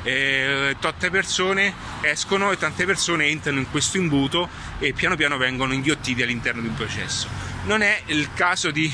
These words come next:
del novantacinque per cento delle aziende, ok? Non è il caso vostro, e quello è il punto, perché basta veramente poco. Per quanto riguarda la strategia, il problema non è,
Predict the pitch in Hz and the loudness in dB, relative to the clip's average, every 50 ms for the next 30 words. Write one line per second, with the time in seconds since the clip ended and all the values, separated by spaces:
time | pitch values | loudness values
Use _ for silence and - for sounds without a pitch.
0 | - - - - - - - - - - - - - 131 151 147 147 156 160 165 | -4 -6 -8 -8 -8 -10 -8 -8 -10 -10 -10 -8 0 0 0 2 2 0 0 0
1 | 165 - - 165 160 185 185 - 180 165 165 - - 165 151 - 139 131 123 113 | 0 0 -2 -2 -2 -2 0 0 0 0 0 0 -2 -2 -2 -2 -2 -2 -2 -4
2 | - - 104 98 - - - - - - - - - - - - - - - - | -4 -4 -4 -4 -6 -8 -8 -8 -8 -8 -8 -10 -10 -10 -10 -10 -10 -8 -8 -6
3 | - - 165 139 123 131 139 156 180 208 196 - - - 190 160 - - 139 120 | -2 0 2 2 2 0 0 0 2 2 0 0 -2 -2 -2 -2 0 -2 -2 0
4 | - 92 - - - - 117 110 - - - - 135 - - 156 135 117 101 - | 0 0 0 -2 -2 -2 -4 -8 -6 -6 -6 -6 -4 -2 0 0 0 0 -2 -4
5 | - 107 101 90 - - 107 - - - - - - - - - 175 160 - - | -6 -8 -8 -6 -6 -6 -6 -6 -8 -10 -8 -8 -8 -10 -2 -2 -2 -2 0 -2
6 | 190 160 147 175 180 170 - - 185 165 170 180 180 175 175 196 202 202 - - | -2 0 2 0 0 0 0 0 0 2 2 2 2 2 2 2 0 -2 -2 -2
7 | 175 147 - 120 110 107 104 113 110 - - - - - - - - - - 135 | -4 -2 0 -2 -2 0 -2 -4 -4 -4 -6 -10 -10 -10 -10 -10 -8 -8 -2 -2
8 | 170 170 - - 254 240 - 196 170 151 135 131 151 143 139 135 123 123 123 120 | -2 0 0 -2 -2 0 0 0 0 0 2 2 2 2 0 0 0 0 0 0
9 | 120 - - - - - - - - - - - - - - - - - - - | -2 -8 -14 -14 -12 -12 -12 -12 -12 -12 -12 -12 -14 -12 -12 -12 -12 -12 -12 -6
10 | 117 127 139 135 - 135 127 131 135 123 117 117 117 110 98 110 - - - - | -4 -4 -2 -2 -4 -2 -2 -2 0 0 0 0 0 0 0 -2 -2 -4 -6 -8
11 | - - - - - - - - - - - - - 147 151 139 147 185 190 175 | -10 -10 -10 -10 -10 -10 -10 -10 -10 -10 -12 -8 -4 -4 -4 0 0 0 0 2
12 | 196 156 127 117 117 120 131 135 170 185 165 | 2 2 2 2 0 0 0 0 0 0 0